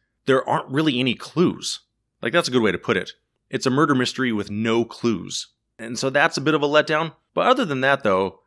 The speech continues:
it's actually pretty good. If you like the Scream movies, Scream five is very, very satisfying. I am holding on to Scream five.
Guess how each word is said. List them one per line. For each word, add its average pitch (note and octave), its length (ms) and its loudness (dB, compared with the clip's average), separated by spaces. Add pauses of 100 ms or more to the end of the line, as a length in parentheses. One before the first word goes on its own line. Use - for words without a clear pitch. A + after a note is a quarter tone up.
(140)
it's E3 180 -2
actually A#3 300 -2
pretty A3 240 -4
good. G3 200 2
If - 180 -6
you F#3+ 120 -6
like D#3+ 280 0
the D#3+ 80 -4
Scream D3+ 400 -6
movies, D#3 540 -6
Scream - 320 -4
five - 300 -2
is G2+ 160 -4
very, C3+ 500 0
very A#2+ 300 0
satisfying. E2+ 600 -2 (280)
I C3 80 2
am D3+ 100 0
holding D#3 180 -2
on D3+ 120 0
to - 40 -4
Scream D3 400 -4
five. C#3+ 440 0